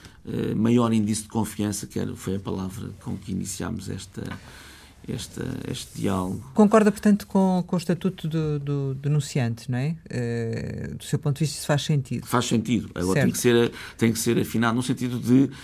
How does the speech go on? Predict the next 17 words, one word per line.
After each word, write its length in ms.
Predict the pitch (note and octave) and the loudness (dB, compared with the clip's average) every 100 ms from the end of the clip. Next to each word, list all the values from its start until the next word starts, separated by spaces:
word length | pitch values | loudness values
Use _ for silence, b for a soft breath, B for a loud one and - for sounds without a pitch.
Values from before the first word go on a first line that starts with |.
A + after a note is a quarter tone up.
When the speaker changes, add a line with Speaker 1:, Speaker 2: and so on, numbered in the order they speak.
| B | B
Speaker 1:
oferecer 340 | - F2+ - G#2+ | -8 -6 0 0
garantias 440 | G#2 G2 F#2+ G#2+ | 2 0 0 -4
de 60 | - | -4
segurança 760 | - G#2+ G2 G#2 - - A2 - B B B | -2 0 2 0 -2 -6 -8 -12 B B B
para 160 | F2 | -6
que 120 | F#2 F#2+ | -6 -8
as 60 | |
pessoas 220 | - G#2 | -4 -4
fiquem 240 | - G#2+ A2 | -2 -4 -2
mais, 580 | G2 F#2 G2 G2 - - | 0 -2 -4 -6 -10 -10
eh, 340 | A#2 - - - - | -8 -6 -8 -10 -14
tranquilas, 960 | - F#2 F#2 G2 A2+ G#2+ G#2 G2+ - - | -10 -10 -6 -2 0 -2 -6 -10 -12 -10
eh, 100 | G2 G#2+ B B B B - | -8 -10 B B B B -18
porque 520 | - F#2 - G#2+ F#2+ F#2 - - | -10 -10 -6 -4 -2 -4 -10 -14
temos 260 | C#3 - - | -12 -10 -8
alguns 320 | E2+ F#2+ G2 | -6 -6 -6
casos, 580 | - G#2+ A2 A2 - - | -2 0 0 -2 -10 -18